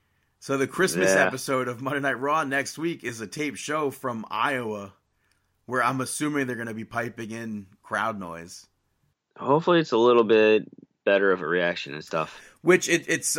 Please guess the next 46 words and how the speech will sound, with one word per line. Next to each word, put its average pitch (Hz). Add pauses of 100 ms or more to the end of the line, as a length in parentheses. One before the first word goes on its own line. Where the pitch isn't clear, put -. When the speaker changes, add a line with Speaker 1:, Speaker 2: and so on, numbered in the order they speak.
Speaker 1:
well, 135
I 117
mean, 117
they're 113
gonna 123
be, 110 (440)
you're 127
gonna, 147
I 127
think 156
it's 139
gonna 139
be 123
obvious 104
when 98 (120)
something 104
is 92
piped 95
in. 98
Speaker 2:
When 92
it's -
piped. 87 (320)
Speaker 1:
Yeah. 113
Speaker 2:
Yeah. 69 (300)
Speaker 1:
But 127
it, 139
it, 156
and 156
it 135
sucks. -
I, 127
I 131
would 139
assume 180
that 151
if 139
they 120
still 143
have 127
the 110
same 127
sets 120
for 120
Monday 113
Night 110
Raw 110